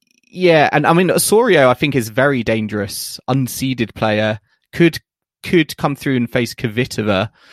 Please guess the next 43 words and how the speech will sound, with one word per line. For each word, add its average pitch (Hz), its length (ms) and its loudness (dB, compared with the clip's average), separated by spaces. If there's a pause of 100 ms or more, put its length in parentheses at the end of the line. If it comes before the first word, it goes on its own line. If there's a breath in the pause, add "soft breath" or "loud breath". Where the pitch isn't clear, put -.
(420 soft breath)
um, 113 320 0
in 110 140 -4
the 110 60 -6
second 117 360 -2
round. 104 300 0
Yeah, 110 140 0
again, 113 420 0
it's 117 180 -2
very 156 380 4
tricky, - 340 -2
I 107 60 0
think, 98 280 -8
this 107 160 -6
part, 104 320 -2
because, 113 460 -4 (480)
um, 113 420 -2
there's 123 200 -2
a 131 40 -2
lot 151 200 2
of 156 100 -4
players 143 320 2
there 117 380 0
who've 113 260 -2 (440)
put - 180 -2 (180)
good 156 240 2
performance 143 560 -2
in 110 220 0
this 110 160 -4
season, 104 720 -6 (460 soft breath)
um, 113 640 2 (180)
and 123 220 0
one 147 100 4
of 143 80 0
them 123 120 2
has 110 100 -2
got 127 100 0
to 120 60 -2
come 120 240 0
through 120 200 -2
to - 120 -8
the 110 60 -4
semifinals. 107 880 -2 (100)
Um, 123 520 0